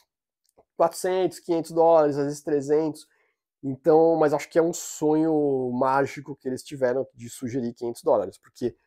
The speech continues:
eu paguei duzentos e quarenta e nove dólares nessa arma, tá? E você vai no gun broker, tem, isso varia de época pra época, tá? Tem épocas que dá a louca aqui, todo mundo sai comprando arma, tem ar-,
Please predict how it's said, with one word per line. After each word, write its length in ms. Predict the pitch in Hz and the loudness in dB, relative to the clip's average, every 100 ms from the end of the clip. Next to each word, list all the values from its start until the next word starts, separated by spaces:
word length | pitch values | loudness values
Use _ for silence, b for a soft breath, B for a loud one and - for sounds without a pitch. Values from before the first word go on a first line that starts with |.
| _ _ 160 | _ _ 8
eu 180 | 180 | 8
paguei 380 | - 208 143 147 | 8 4 4 2
duzentos 460 | 160 180 143 139 - | 2 2 0 0 -6
e 60 | 147 | 0
quarenta 440 | 185 135 185 202 | 2 2 0 -2
e 40 | |
nove 260 | 160 143 151 | 2 2 2
dólares 460 | 143 117 123 127 127 | 2 4 4 2 -4
nessa 260 | 123 151 | -6 0
arma, 360 | 123 85 87 _ - | 0 -2 -10 _ -8
tá? 160 | 120 b b _ | -8 b b _
E 100 | 180 | -2
você 200 | 160 160 | -2 -4
vai 180 | 147 143 | 0 0
no 80 | 147 | 0
gun 160 | 165 | -2
broker, 360 | 143 151 156 151 | 0 0 0 -6
tem, 260 | 196 180 - | -4 -4 -4
isso 240 | 190 - 165 | -14 -12 -2
varia 420 | 170 143 165 165 | 0 0 -2 -4
de 200 | 139 165 | -2 0
época 400 | 139 143 - 151 | 0 -4 -12 -8
pra 240 | 160 151 | 0 0
época, 420 | 110 - - 156 _ _ _ | 0 -4 -8 -8 _ _ _
tá? 220 | 107 110 b b _ - | -4 -4 b b _ -6
Tem 220 | 131 123 | -2 -2
épocas 320 | 123 - 117 | -4 -6 -12
que 120 | - | -12
dá 160 | 113 110 | -4 -2
a 100 | 117 | 2
louca 440 | 131 147 175 - | 6 6 6 2
aqui, 340 | - - 127 160 | -8 -6 -8 -6
todo 200 | 139 120 | -6 -6
mundo 180 | 120 | -8
sai 160 | - 110 | -8 -10
comprando 360 | - 101 120 160 | -10 -10 -6 -2
arma, 320 | 147 165 151 | 0 0 -2
tem 120 | 131 | -4
ar-, 200 | 123 | -4